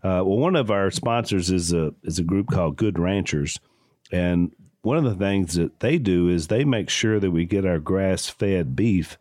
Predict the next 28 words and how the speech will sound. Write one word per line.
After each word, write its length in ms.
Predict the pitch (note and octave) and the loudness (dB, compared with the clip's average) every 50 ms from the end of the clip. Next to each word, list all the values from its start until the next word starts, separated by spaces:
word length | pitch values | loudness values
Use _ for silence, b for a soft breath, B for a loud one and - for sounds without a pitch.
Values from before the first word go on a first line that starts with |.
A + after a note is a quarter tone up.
| b b b b b b | b b b b b b
that's 280 | E2+ E2 D#2 - - | -4 -4 -2 -2 0
right 200 | F#2+ G2+ G#2+ G2+ | 0 0 2 2
here 240 | G2+ A2 G#2+ G#2+ G2+ | 2 2 2 2 2
in 180 | F2+ F2+ F2+ F2 | 2 0 0 2
the 80 | E2 | 2
United 420 | D2+ E2 F2 F#2 G2 F#2+ F2 D2 - | 2 2 2 2 0 0 0 -2 -4
States. 380 | - - A2+ A2+ D2 - - F2 | -2 -2 0 0 -2 -2 -2 0
I 100 | F#2 A2 | 0 0
didn't 220 | A2 F2+ F2 E2+ | 0 0 0 0
realize 380 | G2 G#2+ G2+ F#2 F2 E2 D#2 D2+ | 0 0 0 0 0 0 0 -2
that 120 | E2 D2 | -2 -2
eighty 220 | A1 E2 G#2 G#2+ G2 | 0 0 0 -2 -2
percent 380 | - F#2 E2+ - G2+ F#2+ F#2 | -2 -4 -4 -2 -2 0 0
of 100 | E2+ D#2+ | -2 -2
grass-fed 560 | - F#2 F#2 F2+ F2 - - - F#2 E2+ D#2 - | -2 -2 0 0 -2 -2 -2 -2 -2 -2 -2 0
beef 320 | A2+ A#2 A2 F#2 - - B B B B B B | 0 0 0 0 -4 -6 B B B B B B
that's 140 | - E2 - | -4 -4 -2
sold 240 | - A2 G#2 G2+ F#2 | 0 0 0 2 2
in 40 | |
the 60 | F2 E2 | 2 2
U 160 | E2+ F2+ G2+ | 2 2 2
S 180 | G#2+ - - | 0 0 -2
is 140 | E2+ D2+ - | -2 -2 0
imported 640 | D#2 C#2+ - - - C3 C#3 C#3+ - C2+ C2 - - B B B B B B B B B B | -2 -2 -4 -4 -2 0 0 0 0 -2 -4 -6 -8 B B B B B B B B B B
from 180 | - E2+ F2 | -2 0 0
overseas. 500 | F#2 F2+ D#2+ C#2+ - - D3 C#3+ A#2 E2+ | 2 0 0 0 0 0 2 2 2 2
Not 220 | G#2 A#2 C#3 D3+ - | 0 0 0 0 0
that 180 | A#2 F#2 C#2 | -2 -4 -4